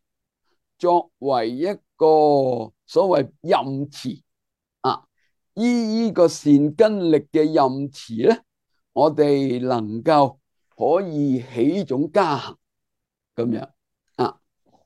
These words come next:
噉然之後再講到第六章呢，就係入嘅資糧啦。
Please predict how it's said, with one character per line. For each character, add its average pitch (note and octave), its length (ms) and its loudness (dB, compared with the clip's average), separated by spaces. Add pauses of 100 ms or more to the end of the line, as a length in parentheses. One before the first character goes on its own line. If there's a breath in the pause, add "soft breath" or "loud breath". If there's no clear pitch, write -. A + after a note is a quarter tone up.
(1080)
噉 G#3+ 380 2
然 C#3+ 100 -4
之 A#3+ 180 0
後 D3+ 320 4
再 E3 140 0
講 E3 480 2
到 D3 440 0
第 D3 80 2
六 C#3+ 240 -2
章 A3+ 340 -2
呢， C4 60 -12 (640)
就 D#3+ 120 0
係 D3 80 0
入 D#3 400 0 (260)
嘅 D3+ 400 6
資 G#3+ 280 -2
糧 - 360 -10
啦。 C3+ 180 -4